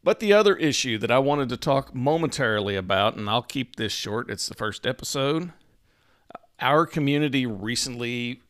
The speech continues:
uh, had one of the experiences that you don't normally see in a community like ours. We tend to want to think that all the problems with school violence are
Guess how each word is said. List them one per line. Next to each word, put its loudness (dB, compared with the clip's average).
uh, -12
had -2
one -4
of -4
the 0
experiences -2
that 0
you 0
don't 2
normally 0
see -2
in -4
a -4
community -6
like -4
ours. -2
We -6
tend 0
to 2
want 4
to 0
think -2
that 2
all 6
the -4
problems -4
with -8
school 0
violence 4
are 4